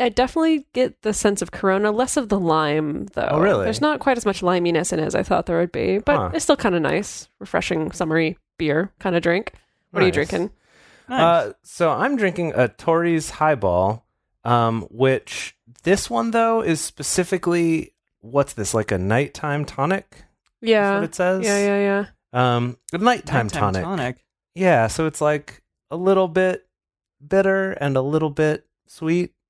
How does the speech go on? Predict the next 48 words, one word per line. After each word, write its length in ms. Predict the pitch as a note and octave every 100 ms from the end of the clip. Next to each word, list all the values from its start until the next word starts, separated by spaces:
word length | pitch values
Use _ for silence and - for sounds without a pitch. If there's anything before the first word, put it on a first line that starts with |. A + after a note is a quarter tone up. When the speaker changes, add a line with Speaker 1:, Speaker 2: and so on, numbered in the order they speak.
| _
Speaker 2:
I 60 | D#3
guess. 280 | D#3 F3+ F3
Speaker 1:
Is 100 | G3
what 160 | G3
it 120 | F#3 -
claims. 580 | G3 F3+ F#3 A3 - -
Speaker 2:
Yeah. 300 | A#2 G#2+ G3
Speaker 1:
Does 160 | G#3 F#3+
it 100 | -
taste 220 | G3 F#3
like, 180 | E3 -
just 140 | G3
like, 120 | F3
what, 220 | F#3 D3+
tonic 340 | - E3+ G#3 A#3
water 260 | A3 B3 C#4
and 200 | A#3 F#3+
booze, 340 | G3+ C4+ D#4+
or? 220 | F#3 F3+ - _ -
Speaker 2:
Yeah, 160 | D#4
it's 100 | A#3 -
basically 440 | G3 F3 F3 C#3+
like 300 | B2+ B2 -
a, 500 | A#2+ A2 G#2 G2 E2+ - _ -
tastes 240 | C#3 -
like 160 | A#2+ A2+
a, 120 | G2 - _
you 140 | A#2+
know, 200 | G2+ D2+
a 60 | F2
vodka 300 | G#2 G#2 G#2+
tonic 420 | - G#2+ G2+ G2
or 60 | A2+
something 340 | - A#2 B2+
like 180 | B2 B2+
that 280 | C3 C3 -
with 240 | A2 G#2
just 240 | - G#2+ A2
a 60 |
little 420 | G2 B2 D3+ C#3
bit 340 | B2 A#2+ G#2+ -
of 280 | G#2+ G#2+ F#2
sweetness 460 | - G2+ - D2 -
to 100 | -
it. 220 | - -
Speaker 1:
Okay. 200 | D4 D#4
Speaker 2:
Like 220 | D4+ F#2+
it, 120 | G#2